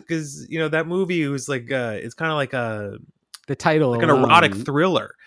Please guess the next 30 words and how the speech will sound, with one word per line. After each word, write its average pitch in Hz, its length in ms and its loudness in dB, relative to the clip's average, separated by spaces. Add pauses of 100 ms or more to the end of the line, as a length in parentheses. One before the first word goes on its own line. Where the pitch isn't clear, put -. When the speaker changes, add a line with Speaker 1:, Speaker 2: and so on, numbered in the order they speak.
Speaker 2:
Yeah, 135 280 0
that's 131 200 -8
rad. 123 300 0
I 139 40 4
Speaker 1:
And, 139 80 4
Speaker 2:
need 160 120 2
to 120 80 -8
watch 120 240 -4
Speaker 1:
but, 165 160 4
Speaker 2:
it. - 60 -4
Speaker 1:
like, 156 160 2
they, 170 120 0
like, 147 180 -6
they 156 100 2
were 170 160 2
really 165 320 0
going 151 400 -2
in 127 280 -4
on, 123 160 -2
like, 110 320 -6
eye 117 400 0
metaphors 135 720 -2
through 123 100 -12
the 110 80 -10
whole 123 240 -8
thing, 117 420 -8
like, 98 160 -12
Speaker 2:
Yeah. 107 120 -4
Speaker 1:
watching, 110 500 -4
be-, 117 140 -8